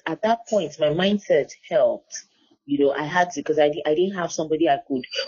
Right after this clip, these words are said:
call at that time to say, "This is how I'm feeling," you know. Um, but so I had to use the power of my mind and the skills I've learned and, and that I also teach my clients. I had to use,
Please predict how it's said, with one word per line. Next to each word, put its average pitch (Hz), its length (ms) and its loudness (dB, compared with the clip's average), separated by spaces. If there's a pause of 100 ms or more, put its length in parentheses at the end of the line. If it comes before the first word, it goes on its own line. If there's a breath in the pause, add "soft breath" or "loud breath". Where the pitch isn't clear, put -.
(140)
call 165 320 2
at 135 180 -16
that 160 300 0
time 143 340 0
to - 140 -14
say, 156 140 2
"This 160 180 0
is 135 160 -14
how 147 220 2
I'm 123 160 -8
feeling," 143 520 0 (380 loud breath)
you 139 200 2
know. 120 180 -2 (320 soft breath)
Um, 135 160 2
but 147 120 -4
so 170 100 2
I 143 80 4
had 175 220 -4
to 147 160 -10
use 160 240 -2
the 427 180 2
power 151 300 2
of - 100 -8
my 127 200 -2
mind 127 380 2
and 127 160 0
the 131 80 -2
skills 147 520 -2
I've 123 160 -6
learned 135 360 2 (200)
and, 123 220 2 (300 loud breath)
and 135 120 -4
that 131 100 -6
I 131 120 0
also 151 360 0
teach - 260 -4
my 120 140 2
clients. 131 540 0
I 131 60 0
had 156 180 0
to 139 120 -4
use, 143 240 2